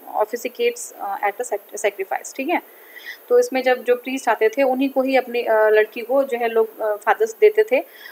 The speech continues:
अ, प्रीस्ट को, ठीक है, तो इसको देव wedding कहते हैं। अर्स वेडिंग, इसमें father receives the gift of a cow or a bull by the, अ, bridegroom and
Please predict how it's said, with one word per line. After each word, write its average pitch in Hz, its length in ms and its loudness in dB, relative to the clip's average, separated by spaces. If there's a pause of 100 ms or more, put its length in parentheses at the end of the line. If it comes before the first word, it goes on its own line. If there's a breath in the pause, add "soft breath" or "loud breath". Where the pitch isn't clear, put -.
(220 loud breath)
अ, 208 280 6
प्रीस्ट 254 580 -6
को, - 220 -8
ठीक 269 120 -2
है, 302 60 4
तो 277 100 -2
इसको 233 240 0
देव 208 400 6
wedding 208 400 2
कहते 214 240 0
हैं। 285 180 -2 (720 loud breath)
अर्स 285 280 6
वेडिंग, 214 300 -2 (100)
इसमें 269 240 2
father 254 320 6
receives 262 480 -4
the 254 40 -4
gift 247 320 -6
of - 220 -2
a - 0 - (100)
cow 220 260 6
or 226 160 6
a 220 60 6
bull 220 260 2
by 196 220 6
the, 202 460 4
अ, 208 120 0
bridegroom 208 520 4
and 202 400 -6